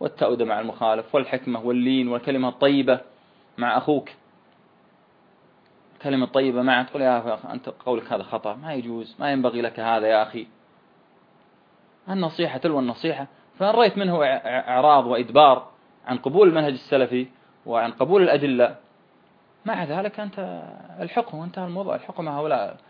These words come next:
الحزبيين، مع هؤلاء الذين انحرفوا عن المنهج السلفي. نحن عندنا النصوص، المرء يقول: "المرء على دين خليله،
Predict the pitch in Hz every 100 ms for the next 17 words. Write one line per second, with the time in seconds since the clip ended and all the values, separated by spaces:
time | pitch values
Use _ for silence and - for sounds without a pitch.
0 | _ _ - 123 127 117 123 165 170 131
1 | 113 123 139 120 127 123 127 117 - _
2 | 110 123 165 135 117 117 110 - 87 -
3 | - _ _ _ _ _ _ _ _ _
4 | _ _ _ _ _ _ _ _ _ _
5 | _ _ _ _ _ _ _ _ _ _
6 | _ _ _ _ _ _ _ _ _ _
7 | _ _ _ _ _ _ - - 151 175
8 | 180 180 - 208 - 110 156 - - 104
9 | 131 202 185 202 226 208 214 247 135